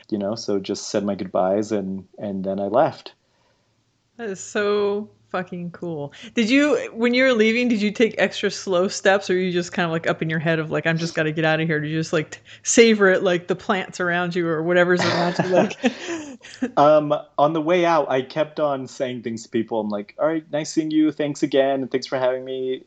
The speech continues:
Speaker 1: Hey, good seeing you. Good seeing you. All right, take it easy. Okay, good night. Bye. Thanks for," okay. And then, uh,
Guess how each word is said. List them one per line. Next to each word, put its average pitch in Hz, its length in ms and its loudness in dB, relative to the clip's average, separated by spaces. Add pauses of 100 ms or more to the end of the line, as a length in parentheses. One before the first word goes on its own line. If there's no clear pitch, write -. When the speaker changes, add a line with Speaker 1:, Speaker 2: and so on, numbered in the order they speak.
(280)
Speaker 1:
Hey, 147 160 4
good 147 200 0
seeing 147 180 2
you. 143 180 2
Good 147 200 -2
seeing 147 200 -2
you. 139 320 2
All 139 80 4
right, 135 360 4
take 143 160 0
it 143 80 -2
easy. 139 280 0
Okay, 156 220 2
good 147 160 -2
night. 151 320 2
Bye. 135 360 2
Thanks 139 200 -6
for," 143 220 -4
okay. - 300 0 (340)
And 131 160 4
then, 127 180 4
uh, 117 380 2